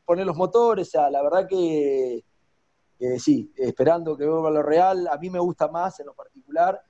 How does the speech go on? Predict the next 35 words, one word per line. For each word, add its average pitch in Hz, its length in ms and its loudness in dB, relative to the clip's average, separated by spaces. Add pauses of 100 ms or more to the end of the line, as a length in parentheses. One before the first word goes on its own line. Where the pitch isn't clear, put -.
(180)
pero 147 160 0
bueno, 147 420 -2 (400)
me 139 100 -4
gusta 165 280 2
mucho 165 200 -6
esto 156 160 -4
virtual 156 300 2
porque 143 480 -6
también 151 300 -4
es 147 80 -4
lindo, 185 640 0 (240)
conocés 147 380 -2
gente 160 260 -4
nueva, 214 640 2 (400)
y 139 280 -16
la 139 160 -2
verdad 160 320 0
que 135 1000 -4
te 127 80 -10
lleva 185 220 4
a 185 40 4
otro 180 200 -4
mundo 208 300 -2
que 156 60 -6
yo 185 220 -4
no, 170 220 -4
no 170 140 -4
conocía, 170 520 -2
la 135 120 0
verdad 165 260 2
que 170 80 0
es 147 60 0
muy 156 160 -4
lindo 147 260 0
también. 123 300 -8